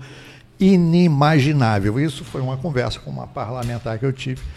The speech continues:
e ela colocava isso, "O Lula, se ele conseguir ganhar,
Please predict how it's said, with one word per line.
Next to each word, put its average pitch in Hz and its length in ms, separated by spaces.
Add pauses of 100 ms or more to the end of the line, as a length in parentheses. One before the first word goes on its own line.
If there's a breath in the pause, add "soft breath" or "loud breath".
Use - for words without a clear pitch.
(480 loud breath)
e 135 200
ela 127 500
colocava 120 720
isso, - 540
"O 117 180
Lula, 135 460
se - 180
ele 139 140
conseguir 139 600
ganhar, 131 460